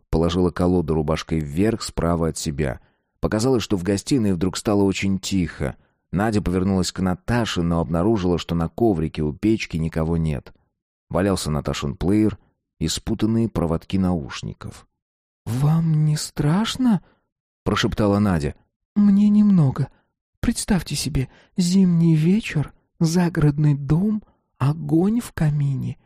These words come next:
И вот сидят за столом четверо». «В печке», — пробормотал Грибов невпопад. «Хотелось бы здесь камин, конечно, но у нас только печка».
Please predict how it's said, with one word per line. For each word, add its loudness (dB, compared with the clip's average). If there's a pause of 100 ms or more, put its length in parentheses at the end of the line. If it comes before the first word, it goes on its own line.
(480)
И 6
вот 2
сидят 0
за -4
столом 0
четверо». -2 (920)
«В -16
печке», — 0 (320)
пробормотал 0
Грибов 0
невпопад. 0 (420)
«Хотелось 0
бы 0 (120)
здесь -2 (100)
камин, 0
конечно, -4 (540)
но 2
у 4
нас 0
только 0
печка». -2